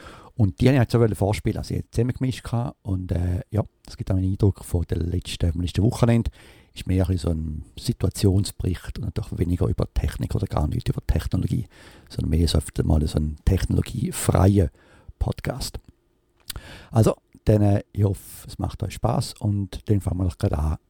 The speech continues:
mit dem ersten Stopp in Ballarat. Grüezi miteinander. Äh, da ist jetzt Samstag, nein, Freitag, Freitagabend,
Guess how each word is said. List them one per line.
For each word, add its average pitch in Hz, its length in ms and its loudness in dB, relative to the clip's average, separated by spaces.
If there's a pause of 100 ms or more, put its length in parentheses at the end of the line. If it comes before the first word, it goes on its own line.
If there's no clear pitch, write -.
mit 92 260 -4
dem 85 220 0
ersten 92 600 0 (420)
Stopp - 320 -2 (220)
in 98 300 0 (360)
Ballarat. - 600 -2 (2250)
Grüezi - 240 0
miteinander. 104 320 -2 (440)
Äh, 101 360 -2
da 113 120 6
ist - 80 -2
jetzt - 260 -2
Samstag, - 840 -4
nein, 104 140 0
Freitag, - 560 -2
Freitagabend, - 880 -2